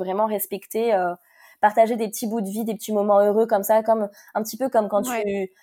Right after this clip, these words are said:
Speaker 1: quand tu vas, euh, chez une vieille tante et qu'on te ressort un, une vidéo, une vieille V H S de toi petite où t'es en train de jouer, tout ça, c'est super cool, mais te voir en train de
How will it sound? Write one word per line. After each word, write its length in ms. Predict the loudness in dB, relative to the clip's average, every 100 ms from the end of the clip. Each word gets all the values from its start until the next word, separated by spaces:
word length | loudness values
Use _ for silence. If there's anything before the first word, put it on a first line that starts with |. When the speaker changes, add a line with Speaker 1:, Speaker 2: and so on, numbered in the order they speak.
| _ _ _
Speaker 1:
quand 140 | 0 0
tu 160 | 0 4
vas, 280 | 6 8
euh, 60 | 6
chez 260 | 4 -2 -2
une 120 | 0
vieille 240 | 2 2
tante 220 | 4 2 2
et 80 |
qu'on 140 | 0 -2
te 80 | 0
ressort 320 | 2 4 6
un, 580 | 6 6 6 6 4 2
une 140 | -2 -4
vidéo, 460 | -4 4 4 4
une 120 | 2 2
vieille 220 | 2 4
V 60 | 4
H 220 | 4 2
S 120 | 0
de 100 | -2
toi 240 | 2 4 4
petite 460 | 0 -6 -6 -6
où 40 | 0
t'es 80 | 0
en 80 |
train 200 | 0 -2
de 40 | -2
jouer, 300 | 0 -2 -2
tout 100 | 2
ça, 160 | 2
c'est 140 | 2 -4
super 320 | -2 0 0
cool, 180 | -2 0
mais 120 | 0
te 100 | 2
voir 240 | 2 4 2
en 80 | -2
train 200 | -2
de 120 | 2